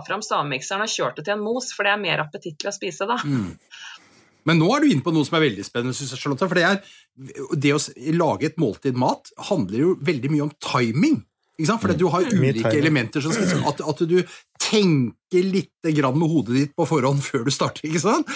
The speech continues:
Speaker 2: Sånn at du, når du serverer, så kommer folk litt, så kommer denne, disse elementene i en, en middagsrett, eller hva det er for noe, sammen, uten at fisken er iskald, eller potetmosen har, ser ut som lim.
Speaker 3: Jeg, jeg har
Speaker 2: Ja.
Speaker 3: lyst til å
Speaker 1: Yes.
Speaker 3: spørre Charlotte om en ting, for en av de første tingene, jeg har jo kjent Charlotte ganske lenge da,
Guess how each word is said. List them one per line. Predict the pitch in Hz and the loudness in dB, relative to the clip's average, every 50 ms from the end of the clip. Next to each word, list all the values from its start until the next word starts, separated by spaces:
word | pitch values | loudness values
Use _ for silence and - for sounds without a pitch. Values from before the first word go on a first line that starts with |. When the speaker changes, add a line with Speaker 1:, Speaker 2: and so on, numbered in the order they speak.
| - - | -10 -4
Speaker 2:
Sånn | - - 170 147 143 | -2 2 2 4 4
at | 151 151 - 175 151 | 2 2 0 0 2
du, | 156 165 165 165 165 - - _ _ - | 2 2 2 0 -2 -8 -16 _ _ -4
når | - 151 156 151 | 0 2 4 4
du | 147 156 147 | 4 4 2
serverer, | - - 233 170 156 156 147 127 123 123 135 139 | 2 0 0 2 2 2 2 2 2 0 0 0
så | 135 165 156 131 | 0 -2 -2 -4
kommer | - - 135 120 110 123 139 | -4 -4 -2 -2 0 -2 -2
folk | - 147 127 120 - 151 | 0 -2 -2 -2 -2 -2
litt, | 143 139 139 143 151 143 | -4 -2 0 -2 -2 -2
så | - 151 | -2 -4
kommer | - - 123 104 131 139 | -6 -4 -4 -2 0 0
denne, | 127 127 131 135 | 2 0 0 -2
disse | 135 135 131 - 147 | -2 -2 -2 0 2
elementene | 135 147 143 117 101 98 - _ - 131 127 | 2 2 2 2 0 -2 -6 _ -4 -2 0
i | 123 127 | 2 2
en, | 131 127 120 | 2 0 0
en | - 131 120 120 127 | 0 0 0 2 2
middagsrett, | 120 110 104 113 110 - - 120 123 - - | 2 2 0 0 -2 0 0 -2 -2 -2 -2
eller | 127 117 123 | -2 -2 -2
hva | 110 104 | -2 -2
det | 104 101 | -4 -4
er | - | -2
for | - 131 | 0 0
noe, | 131 127 123 - - - - | 0 0 0 -4 -10 -10 -6
sammen, | - - - 127 92 92 101 113 123 127 123 | -4 -4 -2 -2 -2 -2 -2 0 2 2 2
uten | - 90 123 120 113 127 147 110 - - 110 | 0 -2 -4 -4 -4 -2 -4 -4 -4 -4 -2
at | 110 113 - - | -2 -2 -4 -6
fisken | - - - 113 - - - - - 233 | -12 -8 -4 -4 -4 -4 -4 -4 -4 -2
er | - 123 | -2 -2
iskald, | 208 185 - - - 101 101 104 107 110 117 113 | -2 -2 -4 -6 -4 -4 -4 -2 -2 -2 -2 -2
eller | 113 117 120 117 | -2 0 0 -2
potetmosen | 110 - - 113 - 110 98 - 107 104 98 - - 117 107 | -2 -4 -8 -10 -8 -8 -6 -6 -4 -4 -4 -4 -4 -4 -2
har, | 98 117 113 113 110 113 113 117 107 104 110 110 - _ _ _ _ - - - - - | -2 -2 -2 -2 -2 -2 -2 -4 -4 -8 -10 -16 -20 _ _ _ _ -20 -20 -20 -20 -18
ser | - - - 117 95 | -10 -4 -4 -4 -2
ut | - | -2
som | - 110 104 98 - | -4 -6 -6 -6 -6
lim. | - 107 104 104 110 123 135 165 151 107 82 - _ _ _ - - - - - - - - - | -6 -4 -2 0 2 2 2 4 2 2 0 -4 _ _ _ -20 -20 -20 -18 -18 -16 -8 -4 -4
Speaker 3:
Jeg, | 180 - | -4 -2
jeg | - 202 196 | 0 2 2
har | 226 | 4
Speaker 2:
Ja. | 214 190 | 4 2
Speaker 3:
lyst | 196 202 | 2 2
til | 208 | 0
å | 190 | 0
Speaker 1:
Yes. | - | 2
Speaker 3:
spørre | - 185 151 147 143 | 0 0 2 2 0
Charlotte | - - 147 127 110 - | 0 0 0 0 0 -2
om | 131 131 | -4 -4
en | 123 117 | -4 -2
ting, | 147 160 156 | -2 -4 -2
for | - 165 147 | -2 0 0
en | 147 165 147 | 0 0 0
av | 139 131 | -2 0
de | - 151 147 147 139 | 0 0 2 2 0
første | - 160 135 - - 131 | 0 -2 -2 -2 -4 -4
tingene, | 117 120 123 131 | -2 0 2 2
jeg | 131 131 | 2 2
har | 135 | 2
jo | 123 135 | 0 -2
kjent | 113 - - | -4 -4 -4
Charlotte | - 120 120 117 107 - 117 | -2 0 0 0 0 0 -2
ganske | 113 104 - 120 113 | -2 -2 -2 -2 -2
lenge | 107 104 117 | 0 0 0
da, | 127 110 | -2 -4